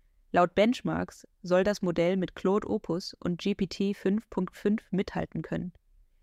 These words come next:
Das sind die Spitzenmodelle von Anthropic und Open A I.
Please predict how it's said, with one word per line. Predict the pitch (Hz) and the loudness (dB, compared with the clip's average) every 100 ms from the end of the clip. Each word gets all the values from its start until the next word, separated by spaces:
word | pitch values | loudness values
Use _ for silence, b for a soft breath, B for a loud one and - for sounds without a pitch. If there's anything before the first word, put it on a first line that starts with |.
| _ _ _ - | _ _ _ -6
Das | 185 | -2
sind | 208 208 | 0 0
die | 190 | -2
Spitzenmodelle | - 233 - 220 214 190 196 | -2 -2 0 0 2 2 2
von | 196 185 | -2 -4
Anthropic | - 170 - 220 - 220 - | -2 -4 0 0 0 -4 -4
und | 196 | -2
Open | 180 180 190 | -2 0 0
A | 190 185 160 | 0 -2 -4
I. | 170 | -8